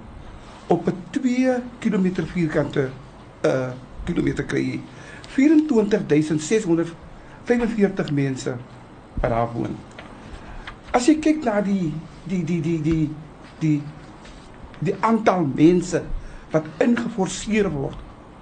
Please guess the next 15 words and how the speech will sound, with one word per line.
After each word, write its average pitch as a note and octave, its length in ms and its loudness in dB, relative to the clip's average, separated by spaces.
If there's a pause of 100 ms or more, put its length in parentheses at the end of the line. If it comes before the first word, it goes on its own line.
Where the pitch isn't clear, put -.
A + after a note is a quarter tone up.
om F3+ 120 6
op F3+ 100 4
so - 180 0
'n A3 160 0
klein F#3+ 400 0 (280)
gedeelte D#3+ 600 2 (400)
van C#3+ 340 2 (160)
grond E3 360 2
te D#3+ 80 0
kan C#3+ 280 0
woon, C#3+ 280 2 (400)
dan E3 200 4
kan F3+ 300 2
enige A#3+ 380 4
mens C3+ 480 -2